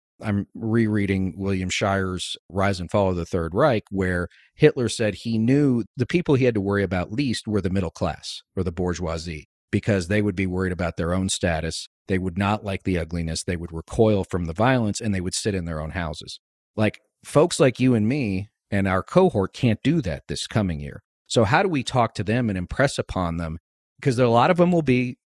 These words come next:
moderate Republicans, used to be like me, who say, "I don't really like the Republican Party, but I'm not a Democrat." How do we get to those folks?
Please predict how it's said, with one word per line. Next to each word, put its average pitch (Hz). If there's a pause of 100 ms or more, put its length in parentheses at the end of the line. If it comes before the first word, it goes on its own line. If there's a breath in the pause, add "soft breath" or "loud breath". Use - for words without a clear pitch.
moderate 107
Republicans, 95 (340)
used 98
to 107
be 95
like 87
me, 90 (300)
who 120
say, 98 (320)
"I 110
don't 143
really 165
like 131
the 123
Republican 104
Party, 95
but 80
I'm 87
not 92
a 85
Democrat." 80 (440)
How 131
do 165
we 143
get 113
to 92
those 73
folks? -